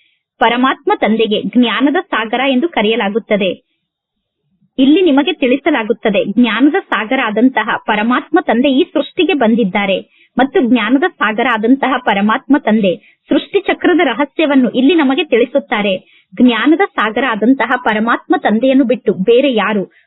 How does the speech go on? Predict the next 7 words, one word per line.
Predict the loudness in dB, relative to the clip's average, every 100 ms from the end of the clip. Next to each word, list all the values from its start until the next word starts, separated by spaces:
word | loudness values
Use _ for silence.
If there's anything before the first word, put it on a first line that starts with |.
| _
ಸೃಷ್ಟಿ | -2 -2 -2
ಚಕ್ರದ | -2 -2 0 0 0
ರಹಸ್ಯವನ್ನು | -2 -4 -4 -2 0 2
ನಮಗೆ | 0 0 -2
ತಿಳಿಸಲು | 0 -2 0 -4
ಸಾಧ್ಯ | -2 -4 -2 0
ಇಲ್ಲ. | 0 0